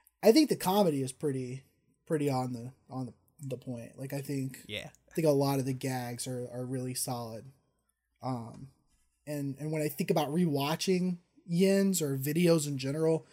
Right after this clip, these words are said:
Speaker 1: the thing that usually gets me to rewatch it is, like, was this really funny? I think this is a pretty rewatchable video.
Speaker 2: I agree.
Speaker 1: Um, in terms of, like, things I wish were better, like,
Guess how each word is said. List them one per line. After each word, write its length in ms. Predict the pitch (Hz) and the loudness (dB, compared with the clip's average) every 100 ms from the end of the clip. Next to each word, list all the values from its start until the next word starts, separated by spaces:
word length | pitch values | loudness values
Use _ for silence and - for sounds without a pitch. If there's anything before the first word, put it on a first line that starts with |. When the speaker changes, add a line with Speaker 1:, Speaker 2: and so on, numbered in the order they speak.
| - _ | -20 _
Speaker 1:
the 80 | 160 | 0
thing 240 | 143 214 202 | 8 10 10
that 100 | 170 | 6
usually 520 | 165 202 185 175 165 | 8 10 10 8 6
gets 240 | 160 160 | 4 2
me 120 | 175 | 0
to 60 | 147 | 2
rewatch 580 | 139 156 139 139 147 - | 2 2 0 0 -2 -2
it 160 | 165 135 | -2 0
is, 260 | 139 131 | -2 -4
like, 340 | 131 123 120 - | -6 -8 -12 -6
was 280 | 156 156 139 | 2 4 4
this 160 | 139 | 0
really 240 | 135 139 135 | -2 -2 -2
funny? 460 | - 131 123 127 - - _ - | -4 -4 -6 -10 -18 -20 _ -6
I 80 | 143 | -2
think 160 | 151 143 | 0 0
this 160 | 135 | -2
is 80 | 143 | -4
a 60 | 135 | -4
pretty 240 | 135 120 | -2 -2
rewatchable 600 | 123 123 123 - 120 120 | -2 -2 -2 -6 -10 -12
video. 420 | 135 131 135 135 - _ _ - | -14 -14 -14 -16 -20 _ _ -8
Speaker 2:
I 60 | 170 | -8
agree. 280 | 208 330 - | -6 -8 0
Speaker 1:
Um, 560 | 165 156 147 143 139 - _ _ _ _ _ _ _ _ | 4 4 4 0 -4 -10 _ _ _ _ _ _ _ _
in 100 | 185 | -6
terms 360 | 165 - 269 262 | -4 2 4 6
of, 60 | |
like, 360 | 202 147 139 - _ | 4 4 0 -8 _
things 420 | - 175 170 170 | -8 -4 -2 0
I 100 | 156 | 0
wish 280 | 147 147 - | 0 -2 -4
were 100 | 131 | -8
better, 500 | 127 156 165 160 156 143 | 0 2 4 4 0 -4
like, 380 | 135 131 - | -8 -8 -10